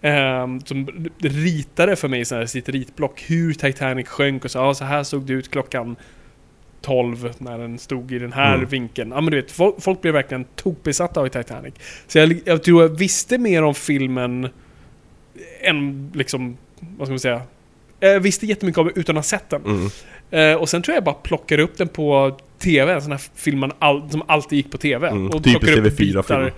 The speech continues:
Speaker 1: Ja, exakt. Så man såg den lite här och var och aldrig i sin helhet. Så jag tror inte jag såg den i sin helhet förrän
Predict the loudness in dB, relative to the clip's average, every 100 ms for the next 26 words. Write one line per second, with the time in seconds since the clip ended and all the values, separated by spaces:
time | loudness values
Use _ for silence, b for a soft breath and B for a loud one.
0 | b b -2 -2 -2 -10 -10 -6 -2 0
1 | 0 -2 0 0 2 0 0 0 0 0
2 | -4 -6 -4 -4 -6 -8 -6 -6 -6 -6
3 | -8 -10 -10 -10 -10 -8 -8 -10 -10 -12